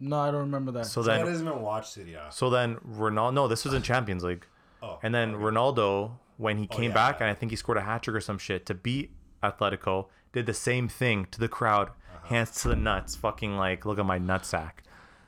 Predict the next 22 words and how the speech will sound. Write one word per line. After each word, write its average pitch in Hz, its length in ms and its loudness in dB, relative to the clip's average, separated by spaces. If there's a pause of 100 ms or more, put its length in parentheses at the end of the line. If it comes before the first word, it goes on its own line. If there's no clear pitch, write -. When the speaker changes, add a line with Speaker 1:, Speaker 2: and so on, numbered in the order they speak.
(140)
Speaker 2:
All 107 80 2
right, 123 220 4 (280)
that 131 240 4
Speaker 3:
All - 40 -2
right. 139 80 0
Speaker 2:
Juve 127 220 4
magic 107 360 4
is 101 100 2
what 107 140 2
we're 98 100 4
missing 92 580 0
Speaker 3:
Okay, 120 280 -6 (100)
Speaker 2:
now. 92 220 4
Speaker 3:
real 85 80 0
quick 180 160 0
about 165 220 -2
Juve 131 320 -2
magic. 113 520 -6 (160)
Speaker 2:
Oh 92 240 -6
my 139 120 -4
Speaker 3:
My, - 40 -4
Speaker 2:
God. 92 140 0